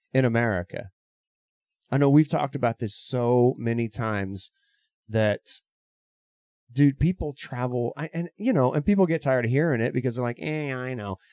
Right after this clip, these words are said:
But people travel for miles with one piece of paper from the Bible, one page.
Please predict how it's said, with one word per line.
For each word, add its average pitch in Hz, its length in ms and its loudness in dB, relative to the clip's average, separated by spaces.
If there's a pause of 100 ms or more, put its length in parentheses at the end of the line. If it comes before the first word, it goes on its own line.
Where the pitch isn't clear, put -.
(180)
But - 160 2 (340)
people 214 300 2
travel 175 420 -4
for 120 240 -2
miles 117 840 -6
with 143 240 0
one 170 280 0
piece 175 300 -4
of 147 140 -4
paper 143 420 0
from 127 220 -4
the 120 80 -6
Bible, 110 420 -4
one 139 200 -2
page. 127 640 -6